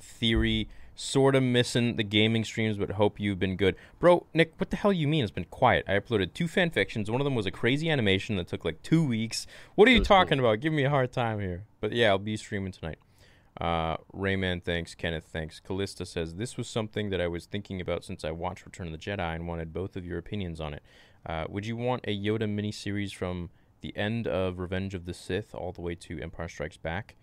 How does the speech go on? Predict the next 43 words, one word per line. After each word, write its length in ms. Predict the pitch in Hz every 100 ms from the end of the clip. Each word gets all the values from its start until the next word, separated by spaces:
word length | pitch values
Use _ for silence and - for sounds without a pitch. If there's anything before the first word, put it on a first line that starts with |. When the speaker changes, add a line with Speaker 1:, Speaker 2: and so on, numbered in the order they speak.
| _ _ -
Speaker 1:
or 160 | 90 73
early 200 | 90 90
Return 260 | 82 - 85
of 60 |
the 60 | 80
Jedi?" 320 | 85 113 135 - _ _ _ _ _ _ _ _ _ _ _ _ _ _ _ 113
Speaker 2:
Hmm. 280 | 101 90 - -
Speaker 1:
I 160 | - 226
don't 100 | 220
know. 120 | 175
The 80 | 143
thing 180 | 185
with 140 | 202 160
Yoda 200 | 147 151
is 160 | 143
that 180 | 120 - - -
I 140 | 110
like 340 | 107 107 107
him 680 | - - - 98 95 90 87 -
to 100 | 87
stay 320 | - 87 85
a 40 |
mystical 640 | 82 82 82 82 - -
character. 580 | - - - - - - - - - - -
Speaker 2:
Yeah, 180 | - 55
me 120 | 80
too. 200 | - - -
Speaker 1:
You 80 | -
know? 200 | 62 85 - - -
Yeah, 140 | -
as 120 | 113
much 200 | 117 120
as 60 | 113
I 60 | 101
love 200 | 98 87
the 80 |
Mando 300 | 82 82 85
and 100 | 87
what 80 | 82
they're 100 | 76
doing, 320 | 76 78 101 - - - -
I 120 | 85
just 380 | 87 85 -